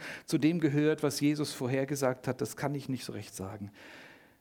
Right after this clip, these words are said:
Aber ich halte es nicht für gänzlich unmöglich. Man könnte die Zeichen so deuten. Eines jedoch ist sicher, das Ende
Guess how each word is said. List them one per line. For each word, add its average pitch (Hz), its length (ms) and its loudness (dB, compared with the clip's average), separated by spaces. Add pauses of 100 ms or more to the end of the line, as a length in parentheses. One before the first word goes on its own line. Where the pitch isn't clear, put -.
(1040)
Aber 123 160 -6
ich 117 80 -8
halte 143 180 2
es - 60 -6
nicht 175 120 0
für 160 120 0
gänzlich 147 380 -2
unmöglich. 127 640 -2 (880)
Man 117 140 -6
könnte 196 280 6
die 127 120 0
Zeichen 110 400 -2
so 110 120 -4
deuten. 123 440 -6 (880)
Eines 240 420 4
jedoch 185 300 2
ist - 260 -4
sicher, 92 380 -4 (240)
das 120 220 2
Ende 180 580 2